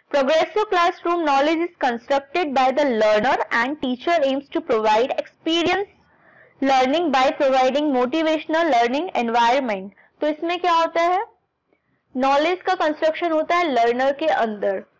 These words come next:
तो टीचिंग का basically मीनिंग ये क्या होता है? Teaching means construction of knowledge inside the learner।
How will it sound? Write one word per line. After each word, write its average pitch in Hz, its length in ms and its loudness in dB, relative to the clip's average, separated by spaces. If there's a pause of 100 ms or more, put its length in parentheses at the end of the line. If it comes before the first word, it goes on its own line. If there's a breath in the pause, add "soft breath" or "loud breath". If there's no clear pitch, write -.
(120)
तो 240 220 2 (360)
टीचिंग 302 340 -4
का 359 280 2
basically 269 540 -2
मीनिंग 294 340 -2
ये 330 80 -2
क्या 320 160 -2
होता 294 300 0
है? 311 140 -2
Teaching 294 420 -8
means 349 280 -6
construction 294 760 -4
of 269 200 0 (120)
knowledge 254 440 -2
inside 240 500 -4
the 330 120 2
learner। 202 480 0